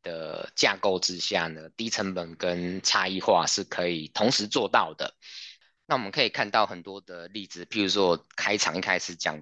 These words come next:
的行动支付这个概念，那它不需要实体的卡片，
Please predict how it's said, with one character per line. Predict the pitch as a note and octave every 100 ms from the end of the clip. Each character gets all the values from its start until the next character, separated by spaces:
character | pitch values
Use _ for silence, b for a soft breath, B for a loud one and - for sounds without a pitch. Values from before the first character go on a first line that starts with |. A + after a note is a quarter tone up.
| -
的 | D#2 C#2+ C#2 C2+
行 | - G2+
动 | G2 G2
支 | F#2 F#2 F2+
付 | F#2+ F2 D#2 B B B _
这 | -
个 | F2+ E2+
概 | - D#2+
念， | E2 E2 D#2
那 | - F#2+ F2+
它 | E2+ G2+
不 | A2+
需 | G#2 A2
要 | G2+ F#2+
实 | - -
体 | F2+ -
的 | E2+ D#2+
卡 | - D2
片， | - - F#2 D#2+